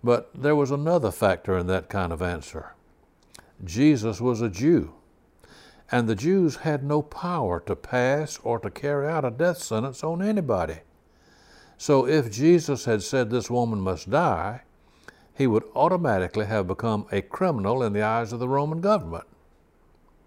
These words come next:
Well, let's look at the other side of the coin. Suppose Jesus had said, "No, no, do not stone her." Well, look at the problems he would have faced with that answer. First, he would have been repudiating the law of Moses.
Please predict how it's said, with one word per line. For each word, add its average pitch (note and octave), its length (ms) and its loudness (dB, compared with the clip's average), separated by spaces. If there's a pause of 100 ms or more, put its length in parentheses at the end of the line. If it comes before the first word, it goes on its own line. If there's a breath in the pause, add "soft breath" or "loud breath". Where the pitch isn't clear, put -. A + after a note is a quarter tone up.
(1000 loud breath)
Well, E3 140 -2
let's D#3+ 180 -2
look D#3+ 160 -2
at D3 80 -6
the C#3+ 80 0
other D3+ 160 2
side G2+ 240 -2
of F2 60 -2
the E2 60 -6
coin. F2+ 360 -4
Suppose C3+ 500 0
Jesus B2 400 -2
had A2 140 0
said, G#2+ 320 0
"No, G#2+ 480 0
no, C#3+ 340 0
do B2+ 220 0
not D3 400 -2
stone F#2 420 -4
her." E2 340 -6 (800 loud breath)
Well, C#3+ 200 -2
look C#3+ 180 2
at C3 80 -10
the A#2+ 60 -6
problems C3+ 500 0
he C#3 80 0
would C3+ 140 2
have C3 100 -6
faced D3+ 340 0
with D3+ 200 -6
that F3+ 260 2
answer. F2 500 -8 (840 loud breath)
First, C#3 420 4
he A#2 100 2
would G#2 140 2
have F#2+ 100 -2
been G2+ 220 0
repudiating G#2 960 0
the A2+ 100 2
law C3+ 240 2
of C3+ 60 -6
Moses. E3 680 0